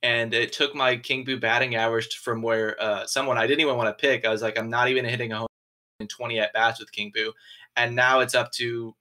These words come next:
probably one in every five, one in every six at bats, I'm able to get a home run with King Boo.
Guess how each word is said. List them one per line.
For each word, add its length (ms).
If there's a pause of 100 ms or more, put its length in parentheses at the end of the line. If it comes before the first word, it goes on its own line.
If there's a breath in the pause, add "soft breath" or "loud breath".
(120)
probably 220
one 200
in 80
every 200
five, 460
one 200
in 100
every 180
six 300
at 140
bats, 220
I'm 100
able 160
to 60
get 140
a 60
home 200
run 140
with 140
King 200
Boo. 120